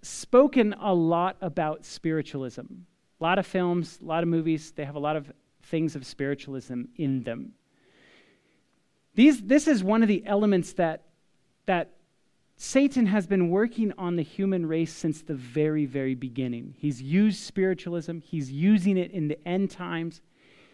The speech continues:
But listen to what the Great Controversy, page five hundred and sixty-one says. "Satan has long been preparing for his final effort to deceive the world. The foundation of his work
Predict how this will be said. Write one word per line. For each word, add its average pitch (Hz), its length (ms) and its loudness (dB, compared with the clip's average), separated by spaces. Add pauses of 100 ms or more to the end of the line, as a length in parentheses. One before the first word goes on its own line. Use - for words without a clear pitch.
(140)
But 196 100 2
listen 349 260 4
to 311 60 6
what 202 400 2
the 175 80 0
Great 185 260 2
Controversy, 170 500 0
page 151 340 -2
five 160 280 -2
hundred 160 240 -4
and 147 140 -2
sixty-one 135 720 -4
says. 127 340 -6
"Satan 220 300 -2
has 202 140 -2
long 180 240 0
been 165 160 -2
preparing 170 540 -2
for 151 160 -6
his 127 120 -8
final 180 460 -6
effort 143 320 -10
to 139 80 -20
deceive 143 420 -8
the 139 80 -6
world. 131 460 -8 (560)
The 170 80 0
foundation 226 840 6
of 196 120 2
his 165 180 0
work 185 440 0